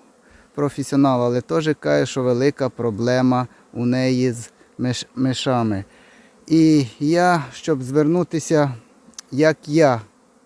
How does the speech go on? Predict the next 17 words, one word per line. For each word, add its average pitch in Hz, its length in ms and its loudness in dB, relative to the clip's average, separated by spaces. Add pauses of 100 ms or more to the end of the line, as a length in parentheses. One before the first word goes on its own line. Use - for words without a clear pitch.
(140)
на 135 60 -14
даний 156 280 0
момент 151 480 2
я, 139 240 0 (1040)
в - 40 0
мене, 156 320 6 (120)
с-, - 140 -18 (160)
дякувати 143 520 -2
Богу, 147 380 -2 (140)
мишей 143 640 0
нема. 135 460 0 (580)
Якщо 143 280 -6
нема 160 280 0
загородки, 165 500 -2
я 151 140 -2 (100)
отакі 147 540 -8
кладу, 165 540 -2